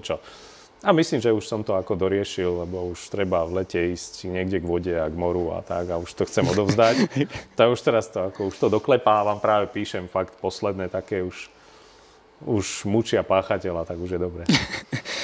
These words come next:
Speaker 2: A ešte ma zaujíma vlastne ten proces, a to bude posledná otázka. E, či teda si nejak zahltený poznámkami,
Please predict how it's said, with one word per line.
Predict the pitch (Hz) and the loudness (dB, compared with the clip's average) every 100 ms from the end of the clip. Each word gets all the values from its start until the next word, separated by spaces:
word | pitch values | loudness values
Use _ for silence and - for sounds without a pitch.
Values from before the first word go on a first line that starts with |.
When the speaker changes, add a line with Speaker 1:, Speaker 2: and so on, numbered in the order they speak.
| - - - - 170 - - | -8 -10 -10 -10 -12 -2 6
Speaker 2:
A | 131 | 6
ešte | 117 139 | 6 6
ma | 123 | 4
zaujíma | 117 135 143 131 | 4 2 4 6
vlastne | 127 - 131 | 4 2 0
ten | 131 | 0
proces, | 123 120 117 131 131 | 2 4 4 2 2
a | 127 | 0
to | 117 117 | -4 -4
bude | 120 | 0
posledná | 117 - 120 117 117 | 0 2 2 2 2
otázka. | 120 117 - 131 127 - - - - - | 2 0 0 -2 -2 -8 -14 -14 -20 -8
E, | 117 110 110 110 - - - - | -2 2 2 0 -2 -14 -8 -2
či | |
teda | 123 123 123 123 120 117 - _ _ _ _ - | 4 6 8 6 4 0 -10 _ _ _ _ -6
si | - - 147 | 0 4 4
nejak | 123 104 | 4 4
zahltený | 107 117 117 127 117 | 4 2 2 0 2
poznámkami, | 127 110 120 117 113 120 113 | 2 2 2 2 0 0 2